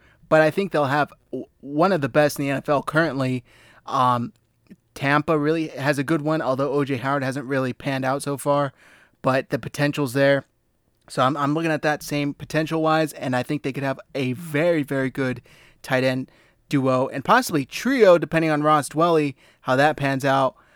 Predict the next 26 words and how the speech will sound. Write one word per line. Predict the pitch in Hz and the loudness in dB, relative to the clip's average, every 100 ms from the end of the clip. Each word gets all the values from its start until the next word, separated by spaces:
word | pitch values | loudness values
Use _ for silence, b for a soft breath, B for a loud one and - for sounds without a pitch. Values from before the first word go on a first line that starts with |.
| b b b | b b b
And | 139 139 135 | -2 -2 -4
the, | 135 139 | -2 -2
the | 135 131 | 0 2
losers, | 151 240 208 233 226 - | 4 2 2 0 -2 -4
this | 165 160 | -6 -2
might | 226 214 | 0 0
be | 214 | 0
a | 214 | -2
little | 214 208 | -2 0
bad | 202 202 180 | 2 2 2
taste | 190 202 - | -2 -2 -4
for | 208 | -6
me, | 202 196 | -4 -4
but | 147 170 | -2 0
I'm | 233 | 0
gonna | 226 170 | 0 -4
say | - 170 165 151 123 _ _ _ _ - | 0 0 2 -2 -10 _ _ _ _ -4
Jordan | 185 190 139 | 0 0 0
Reed | 160 208 | -2 -2
himself. | 147 131 - 202 240 - - b b b | -4 -4 0 0 0 -6 -18 b b b
His | - 220 143 | 2 2 4
health, | 151 233 - | 4 4 2
man, | 143 135 135 | 0 0 0
the | 147 | 0
guy | 226 220 | 2 2
had, | 196 185 | 0 -2